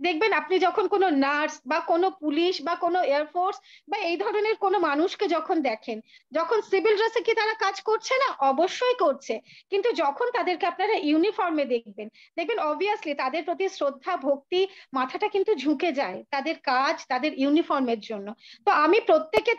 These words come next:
থেকে সম্মান চাইবো, সম্মান আশা করব, অথচ সেইভাবে তাদেরকে সম্মান দেব না, আমার সম্মান নিজে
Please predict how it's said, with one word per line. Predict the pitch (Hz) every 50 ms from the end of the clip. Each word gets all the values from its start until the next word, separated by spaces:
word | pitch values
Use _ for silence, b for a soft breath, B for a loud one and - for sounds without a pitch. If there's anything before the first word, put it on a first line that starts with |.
| -
থেকে | - 466 - - 440 453 440 - - _ _
সম্মান | - - - 330 311 294 302 330 359 427 466 480
চাইবো, | 466 - 440 381 370 370 302 392 415 427
সম্মান | 415 - - 339 320 339 359 381 403 403
আশা | - - 285 285 - 427
করব, | - - 427 381 370 311 392 403 440 440 B B _ _
অথচ | - 311 302 370 403 - 440
সেইভাবে | 427 - - - 339 359 320 359 453 339 403 415
তাদেরকে | 415 - 311 285 262 359 403 381 466 466
সম্মান | - - 381 381 392 392 403 403 392
দেব | 330 349 320 370 370
না, | 370 381 381 403 403 B B B B B
আমার | 285 320 349 392 403
সম্মান | - - - 359 311 330 359 381 415 427
নিজে | 370 339 339 302 320 403 415 427